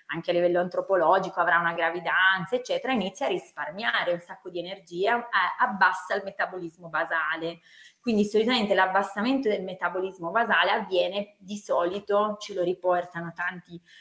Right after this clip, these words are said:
terapeuti, per eccessi di stress. A volte regolare lo stress, anche aiutarli a riposare bene, a rilassarsi, eccetera, eh, migliora l'ipotiroidismo, quindi anche la melissa, la passiflora, alcuni rilassanti migliorano l'ipotiroidismo.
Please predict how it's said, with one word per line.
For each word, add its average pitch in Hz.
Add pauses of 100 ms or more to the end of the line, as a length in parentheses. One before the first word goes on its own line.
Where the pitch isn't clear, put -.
(100)
terapeuti, 190
per 180
eccessi -
di 175
stress. -
A 175
volte 214
regolare 202
lo 190
stress, - (460)
anche 170
aiutarli 170
a 165
riposare 170
bene, 175
a 170
rilassarsi, 170
eccetera, 190 (540)
eh, 180
migliora 185
l'ipotiroidismo, 170
quindi 202 (260)
anche 175
la 170
melissa, 175
la 170
passiflora, 175
alcuni 170
rilassanti 180
migliorano 175
l'ipotiroidismo. 170